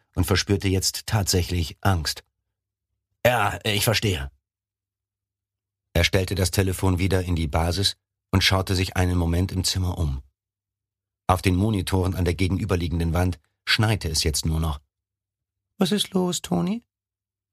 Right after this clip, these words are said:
„Kidnapper, Attentäter. Hm. Vor zwei Monaten hatte ihn in Chicago ein ehemaliger Arbeiter aus der Automobilindustrie umzubringen versucht. Metzgers Männer hatten den Mann vortreten sehen und zu Boden geworfen, bevor er abdrücken konnte.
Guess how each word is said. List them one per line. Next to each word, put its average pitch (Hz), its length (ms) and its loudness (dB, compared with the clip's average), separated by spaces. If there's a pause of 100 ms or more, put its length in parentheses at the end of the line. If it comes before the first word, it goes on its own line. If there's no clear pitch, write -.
(640)
„Kidnapper, 92 680 0
Attentäter. 98 840 -2
Hm. 85 200 -2 (540)
Vor 90 100 2
zwei 104 200 2
Monaten 101 500 2
hatte 95 160 0
ihn 95 140 0
in 92 100 0
Chicago 95 480 0
ein 95 140 2
ehemaliger 92 540 0
Arbeiter 95 420 0
aus 92 120 0
der 98 120 -2
Automobilindustrie 90 960 0
umzubringen 87 520 0
versucht. 87 420 -4 (760)
Metzgers 92 380 4
Männer 101 300 2
hatten 95 200 0
den 90 140 2
Mann 92 180 0
vortreten 101 600 0
sehen 98 220 2
und 95 100 0
zu 92 120 0
Boden 92 280 0
geworfen, 90 400 0
bevor 90 340 0
er 90 160 -4
abdrücken 80 400 -2
konnte. 80 400 -2